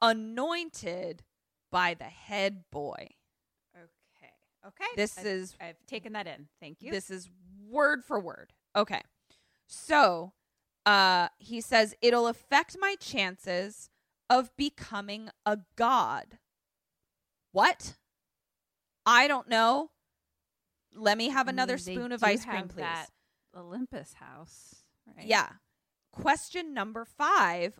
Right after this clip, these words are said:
Speaker 1: What do you say and what does Clem say?
Speaker 2: <laughs> I don't understand these people at all. Um,
Speaker 1: Welcome to my
Speaker 2: I'm,
Speaker 1: brain.
Speaker 2: I'm gonna <laughs> fucking tell this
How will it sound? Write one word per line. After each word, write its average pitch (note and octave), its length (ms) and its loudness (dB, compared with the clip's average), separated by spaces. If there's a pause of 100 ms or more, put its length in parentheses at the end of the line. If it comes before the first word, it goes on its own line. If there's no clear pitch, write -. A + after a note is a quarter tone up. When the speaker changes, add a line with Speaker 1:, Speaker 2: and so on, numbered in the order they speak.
Speaker 1:
What A3+ 340 0
do B3 100 -18
you B3+ 400 -2
say F3+ 680 -6
and G3+ 240 -8
what F#3+ 200 0
does F#3+ 140 -16
Clem E3 360 -8
say? - 380 -18 (1120)
Speaker 2:
<laughs> A#3+ 80 -20 (1400)
I A3+ 200 -20
don't D4+ 200 -12
understand D#3+ 680 -12
these D3+ 320 -14 (320)
people C#3+ 320 -16
at D3 80 -8
all. C#3+ 300 -8 (540)
Um, A3+ 800 6 (1500)
Speaker 1:
Welcome D4+ 380 2
to A3+ 80 2
my E4 120 8
Speaker 2:
I'm, E4+ 60 6
Speaker 1:
brain. D#4+ 640 4
Speaker 2:
I'm A3+ 300 8
gonna C#4+ 220 6
<laughs> C4+ 80 -6
fucking G#3+ 840 0 (920)
tell F3+ 300 -8
this F3+ 240 -8